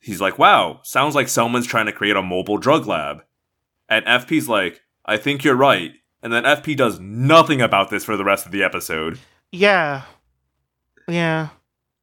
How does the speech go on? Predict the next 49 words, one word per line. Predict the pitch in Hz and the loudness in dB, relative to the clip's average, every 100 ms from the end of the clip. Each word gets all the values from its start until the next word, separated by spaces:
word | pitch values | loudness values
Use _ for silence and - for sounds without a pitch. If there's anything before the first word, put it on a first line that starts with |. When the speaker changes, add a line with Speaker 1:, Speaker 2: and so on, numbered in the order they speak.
| _ - - | _ -20 -6
Speaker 2:
Also, | 370 - | -2 0
Speaker 1:
F | - | 2
P's | 320 415 | 0 2
just | 440 403 | -2 -2
kind | - - | 0 2
of | 180 131 | 0 2
useless | 175 202 113 95 92 | 0 0 -2 -4 -2
now | 135 123 | 0 0
that | 120 | 0
I | 120 | 0
think | 120 117 | -2 -6
he's, | 143 208 269 196 _ - - _ | -4 -4 -6 -12 _ -20 -20 _
Speaker 2:
he, | 311 | -2
Speaker 1:
except | 311 370 - | 4 4 4
Speaker 2:
he's | - | 2
Speaker 1:
for | 254 | 2
the | |
one | 240 226 | 4 4
time | 220 226 | 4 4
he | 185 | 4
hit | 196 | 4
a | 175 | 6
body. | 160 170 117 120 131 _ | 8 8 6 0 -4 _
Speaker 2:
Yeah, | 202 233 262 208 180 160 151 - | -2 2 4 4 2 0 -4 -6
like, | 226 269 240 | 0 0 0
he | - - 392 - | -6 -4 -4 -4
was, | 453 - - | -4 -4 -4
he's | 302 403 | -4 0
been | 523 | 0
kinda | - 302 349 | 2 2 2
useless | 247 285 - 320 | 0 -2 -2 -4
since | - 254 - | -2 -2 -2
season | - 262 226 190 | 0 0 2 2
one. | 175 220 285 185 - | 2 4 2 2 2
I | 196 | 2
mean, | 214 | 2
since | - 226 | -2 -2
season | 247 214 175 | -2 -2 0
two. | 196 262 | 2 4
Speaker 1:
Yeah. | 190 147 _ _ _ _ _ | 2 -2 _ _ _ _ _
He's | 131 139 | -8 -4
been, | 139 165 | -2 -2
he's, | 151 170 - | -4 -8 -4
he | 147 | 0
was | 156 147 | 2 2
a | |
shitty | 113 - 156 214 | 0 -2 -4 -2
serpent | 214 131 104 95 | 0 0 0 -2
leader. | 92 95 95 95 | -2 -2 -2 -4